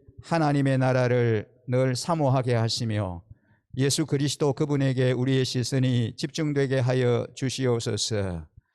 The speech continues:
주님만 바라보게 하시고 주님만 생각하게 하시고 주님만 사모하며 주님이 주시는 그 말씀 온전히 순종하기 위하여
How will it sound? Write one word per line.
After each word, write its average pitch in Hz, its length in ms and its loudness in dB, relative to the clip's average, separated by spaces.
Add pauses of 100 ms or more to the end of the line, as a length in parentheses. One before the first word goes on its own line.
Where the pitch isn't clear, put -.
(380)
주님만 151 640 0
바라보게 131 540 0
하시고 120 560 0
주님만 151 420 0
생각하게 135 640 0
하시고 120 680 0 (380)
주님만 147 840 2
사모하며 123 1080 0 (340)
주님이 147 600 2
주시는 147 360 -2
그 131 80 0
말씀 139 760 0
온전히 139 400 0
순종하기 143 800 0
위하여 120 680 2